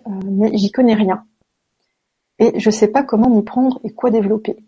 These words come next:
Je fais de l'eczéma à la main qui est très gênant et ça bloque aussi au niveau du travail. Est-ce lié ? Please help. » Alors, on m'a dit que j'étais voyante et guérisseuse, mais je n'y connais rien. Alors, le plus, alors, connaît,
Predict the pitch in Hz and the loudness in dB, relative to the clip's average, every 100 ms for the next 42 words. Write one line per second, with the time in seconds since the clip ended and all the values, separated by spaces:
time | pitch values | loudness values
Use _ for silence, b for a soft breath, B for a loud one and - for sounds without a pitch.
0 | _ - 214 - 220 214 190 208 214 214 | _ -2 0 2 2 2 2 2 2 2
1 | 202 190 196 240 262 214 214 214 208 202 | 0 -2 0 0 0 -2 -2 0 2 2
2 | 214 254 247 202 202 214 220 214 - 233 | 2 0 0 0 0 0 -4 -4 0 2
3 | 214 220 202 - 208 202 226 254 - 214 | 4 2 0 -2 -2 0 2 0 -4 -12
4 | - - 202 226 254 - _ 226 226 220 | -12 -4 2 2 2 -4 _ 0 0 0
5 | - - 123 - - B B B B B | -6 -10 -10 -12 -20 B B B B B
6 | _ - 247 - - - b b b b | _ 2 4 2 -4 -16 b b b b
7 | _ _ _ - 214 262 220 214 269 226 | _ _ _ 4 6 8 6 4 2 0
8 | 214 254 214 202 226 254 262 - - 254 | 0 0 0 0 -2 -2 -4 -8 -8 -8
9 | - - 214 208 220 196 - 240 254 254 | -8 -6 -2 0 0 -2 -4 -2 0 2
10 | 208 196 208 214 220 220 254 233 214 196 | 2 2 4 4 2 0 -2 0 -2 -4
11 | 196 208 b b b b b - 208 202 | -6 -6 b b b b b -2 0 0
12 | 196 196 - 277 294 247 226 165 - 220 | 0 -2 -2 4 4 4 0 -4 -2 -2
13 | 220 - 247 233 285 349 | -2 0 4 4 4 0